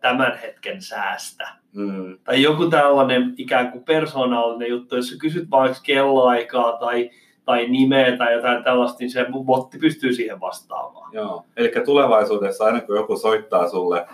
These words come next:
Speaker 2: niin sun pitää ensin testata, että onko se i-, niinku, että oletko ihminen vai robottitesti. Siis sama, mikä netissä tehdään, aina kun sä kirjaudut johonkin, niin se
Speaker 1: Siis
Speaker 2: alkaa tekee sitä niinku.
Speaker 1: kä-, käytännössä pitää.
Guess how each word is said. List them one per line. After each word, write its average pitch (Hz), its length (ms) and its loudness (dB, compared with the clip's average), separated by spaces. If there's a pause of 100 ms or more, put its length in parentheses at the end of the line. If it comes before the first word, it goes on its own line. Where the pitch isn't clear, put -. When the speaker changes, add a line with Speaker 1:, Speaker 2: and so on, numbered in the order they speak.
(260)
Speaker 2:
niin 101 80 -18
sun 104 140 -2
pitää 101 260 2
ensin 107 320 -2
testata, 92 500 -2
että - 120 -10
onko 95 120 -6
se 101 220 -4
i-, 110 160 -6 (180)
niinku, 98 180 -10
että 95 320 -8 (220)
oletko 117 360 -2
ihminen 98 520 -2
vai 87 160 -2
robottitesti. - 920 -6
Siis 110 180 -12
sama, 135 200 2
mikä 117 180 0
netissä 123 380 0
tehdään, 92 260 0
aina 95 140 0
kun - 100 -12
sä 101 100 -8
kirjaudut 92 600 0
johonkin, 82 360 -6
niin 82 100 -14
se 95 140 -4
Speaker 1:
Siis 92 140 -2
Speaker 2:
alkaa 98 240 2
tekee 107 300 2
sitä - 280 0
niinku. - 360 -4
Speaker 1:
kä-, 196 260 2
käytännössä 131 560 2
pitää. 147 420 -6